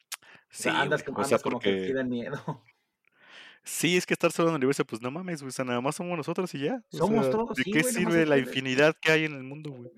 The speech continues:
Speaker 1: Ajá, ¿no? Como, ¿por qué está tan grande, güey?
Speaker 2: En el
Speaker 1: O sea,
Speaker 2: mundo,
Speaker 1: que
Speaker 2: en el universo.
Speaker 1: me están diciendo que no vamos a encontrar nada, güey. ¿Qué es
Speaker 2: ¿O
Speaker 1: eso?
Speaker 2: nosotros nos vamos a encargar de popular el, el universo?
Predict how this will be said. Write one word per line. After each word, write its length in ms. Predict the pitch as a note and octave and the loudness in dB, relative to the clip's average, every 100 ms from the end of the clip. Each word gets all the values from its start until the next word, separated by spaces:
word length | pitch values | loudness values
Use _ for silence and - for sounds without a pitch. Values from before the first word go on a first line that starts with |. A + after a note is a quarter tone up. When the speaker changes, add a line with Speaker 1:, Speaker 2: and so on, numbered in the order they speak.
| - | -6
Speaker 1:
Ajá, 400 | C#3 C3 D3+ F3+ | 2 4 6 4
¿no? 260 | F3 F#3 F#3 | 4 2 0
Como, 300 | D#3+ D3+ - | -2 -4 -6
¿por 300 | B2+ C3+ B2+ | -10 -8 -4
qué 80 | E3 | 0
está 200 | E3 F3 | 2 2
tan 160 | E3 | 2
grande, 460 | D#3 E3+ F3+ E3+ E3 | 2 0 0 -2 -2
güey? 300 | D#3+ D#3+ D3+ | -4 -6 -4
Speaker 2:
En 80 | G2+ | -2
el 80 | G2+ | 0
Speaker 1:
O 20 | |
sea, 80 | G#2+ | 0
Speaker 2:
mundo, 140 | F#2+ | 0
Speaker 1:
que 80 | F2 | -2
Speaker 2:
en 80 | F#2 | -4
el 40 | |
universo. 440 | G2 G#2 A#2 - - _ _ _ | -2 0 0 -4 -16 _ _ _
Speaker 1:
me 120 | C3+ | -12
están 200 | A#2+ D3 | -6 -6
diciendo 280 | D#3+ E3+ E3+ | -4 -4 -4
que 80 | D#3 | -4
no 80 | D3 | -2
vamos 180 | E3 D3+ | -2 -4
a 40 | |
encontrar 400 | C#3+ C#3 C#3+ D3+ | -6 -6 -4 -4
nada, 300 | C#3+ D3+ A#2 | -4 -6 -6
güey. 180 | C3 - _ _ _ _ _ _ _ _ _ - - - | -10 -12 _ _ _ _ _ _ _ _ _ -20 -20 -20
¿Qué 60 | - | -12
es 100 | - | -10
Speaker 2:
¿O 40 | |
Speaker 1:
eso? 120 | - F#2+ | -8 -6
Speaker 2:
nosotros 320 | F#2+ A2 A#2 | -4 -2 -4
nos 80 | A2 | -4
vamos 160 | A2 | -4
a 20 | A#2+ | -4
encargar 300 | G2+ G2 A2 | 0 2 2
de 80 | |
popular 580 | - - - F2 F2+ A#2+ | 0 -6 -6 -2 0 0
el, 260 | A3 A2+ G#2+ | -4 -8 -10
el 120 | G2+ | -12
universo? 600 | F#2+ F#2+ F#2+ B2+ D#4 D#4 | -12 -8 -6 -6 -6 -12